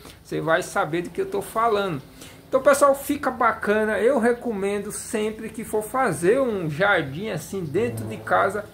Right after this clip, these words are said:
escolher as plantas certas, pra poder você não ter problema nenhum, tá certo? Pra molhar, molha sempre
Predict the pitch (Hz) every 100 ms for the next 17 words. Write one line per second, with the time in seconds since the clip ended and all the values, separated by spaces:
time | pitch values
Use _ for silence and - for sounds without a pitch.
0 | - - - 196 202 - - 247 190 220
1 | 175 - 180 170 175 220 - 240 247 240
2 | - - - - - 180 175 240 185 202
3 | 202 214 208 208 - 196 196 208 180 143
4 | 175 196 202 233 277 165 135 - - 226
5 | 269 269 254 - - - 254 269 269 262
6 | 285 285 - 185 165 196 - - 214 -